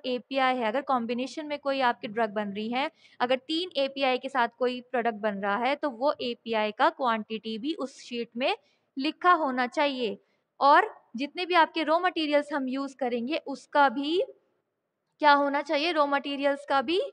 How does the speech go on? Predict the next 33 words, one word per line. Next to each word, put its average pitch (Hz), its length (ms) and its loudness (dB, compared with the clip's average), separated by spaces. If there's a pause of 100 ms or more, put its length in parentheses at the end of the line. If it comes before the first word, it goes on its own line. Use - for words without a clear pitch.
(420)
क्वांटिटी 285 480 2
लिखी 285 340 -4
होनी 302 180 -4
चाहिए 302 220 0
और 370 160 -2
उसी 339 400 -2
according 277 500 0
हम 349 260 -6
वेट 262 340 -6
करते 220 380 -4
हैं। 202 260 -8 (340)
अगर 294 280 2
हमने 359 320 -2
उस, 359 320 -4 (460)
इसलिए 302 320 -2
ही 381 100 2
तो 403 120 4
हम 381 100 4
मास्टर 349 320 2
बनाते 339 380 2
हैं 359 120 2
ताकि 311 260 2
हमें 359 180 0
ज़रूरत 320 340 2
ही 381 60 -4
ना 381 100 2
पड़े। 302 260 4
अगर 311 220 2
हम 349 160 4
ऐसे 294 260 0
ही 381 100 0
उठा 302 300 2
लेंगे, 311 380 -2